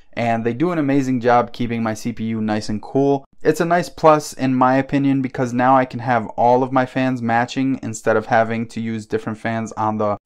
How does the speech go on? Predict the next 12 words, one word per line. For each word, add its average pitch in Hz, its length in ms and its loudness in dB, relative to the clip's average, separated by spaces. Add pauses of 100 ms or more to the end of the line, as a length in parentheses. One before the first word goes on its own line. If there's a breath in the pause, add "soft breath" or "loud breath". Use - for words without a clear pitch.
A 123 160 4
I 110 200 4
O, 120 340 2 (240 soft breath)
which 131 340 0
I 143 60 4
wouldn't 165 240 2
recommend 143 400 2
doing 131 220 2
with 127 140 -2
the - 60 -18
cheaper - 400 -4
fans 120 500 -2